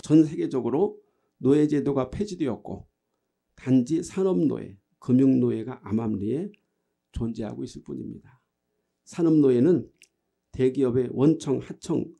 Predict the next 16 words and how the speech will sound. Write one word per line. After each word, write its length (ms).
하하청이라는 880
제도가 360
있어서 520
노동자 640
임금 540
착취 360
문제로 460
존재해 420
있고 400
돈을 280
빌려주는 520
은행과 540
빌리는 420
채무자와의 800
고금리 520
이자와 460